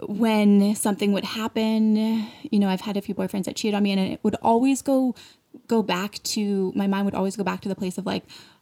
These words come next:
"I'm not good enough. Like, it's because I'm fat,"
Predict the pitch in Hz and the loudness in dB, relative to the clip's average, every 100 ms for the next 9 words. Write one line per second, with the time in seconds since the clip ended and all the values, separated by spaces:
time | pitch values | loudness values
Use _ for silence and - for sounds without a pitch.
0 | _ 220 226 220 196 202 190 175 180 - | _ 4 4 4 2 2 4 2 -2 -2
1 | 180 180 - 202 202 208 202 202 190 185 | 0 0 -2 -6 -4 -8 -4 -4 0 -2
2 | - 185 - - - | -2 -6 -6 -8 -16